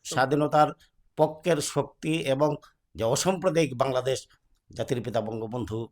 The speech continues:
গঠন করেছিলেন, সেই অসাম্প্রদায়িক বাংলাদেশ আমরা আবার গড়ে তুলতে চাই। এই জঙ্গিবাদের হাত থেকে দেশকে পুনরুদ্ধার করে একটি অসাম্প্রদায়িক এবং বসবাসযোগ্য বাংলাদেশ গড়তে চাই, যেখানে আগাম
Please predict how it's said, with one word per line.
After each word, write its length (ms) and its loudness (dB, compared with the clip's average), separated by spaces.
গঠন 260 -4
করেছিলেন, 420 -8
সেই 200 -6
অসাম্প্রদায়িক 760 -6
বাংলাদেশ 460 -6
আমরা 440 -2
আবার 320 2
গড়ে 200 -4
তুলতে 320 -10
চাই। 260 -2
এই 140 -6
জঙ্গিবাদের 540 0
হাত 180 -12
থেকে 260 -6
দেশকে 380 -4
পুনরুদ্ধার 640 -2
করে 280 -2
একটি 500 -6
অসাম্প্রদায়িক 800 -4
এবং 280 -6
বসবাসযোগ্য 720 2
বাংলাদেশ 600 -6
গড়তে 320 -6
চাই, 220 -2
যেখানে 320 -6
আগাম 280 -4